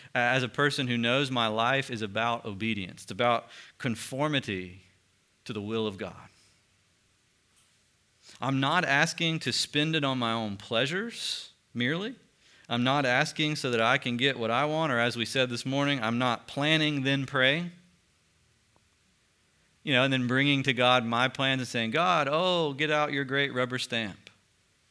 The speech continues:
and stamp my plans." Instead, it's, "God,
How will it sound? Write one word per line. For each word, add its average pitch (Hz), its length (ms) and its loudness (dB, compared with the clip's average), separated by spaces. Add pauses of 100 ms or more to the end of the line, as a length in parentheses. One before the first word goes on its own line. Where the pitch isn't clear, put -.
(380)
and 92 180 -14
stamp 143 580 -2
my 127 320 -4
plans." 95 880 -12 (840)
Instead, 120 360 0
it's, 104 160 -2
"God, 107 500 -2